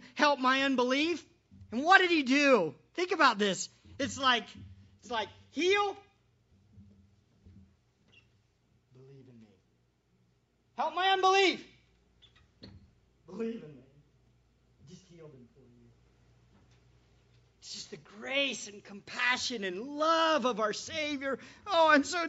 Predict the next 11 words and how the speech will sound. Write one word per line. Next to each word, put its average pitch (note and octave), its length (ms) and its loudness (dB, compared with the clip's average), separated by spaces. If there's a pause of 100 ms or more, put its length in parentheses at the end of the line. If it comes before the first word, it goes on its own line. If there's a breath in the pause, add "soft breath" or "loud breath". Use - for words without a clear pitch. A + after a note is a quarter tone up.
thankful E4+ 440 2
he's E4 180 -2
like D#4 240 4
that D#4+ 160 2
because D#4 300 -2
I'm F4+ 240 4
not D#4+ 220 4
like D4 320 2
that. G3+ 360 -2 (1300)
Not F4+ 220 0
naturally. A#3+ 720 2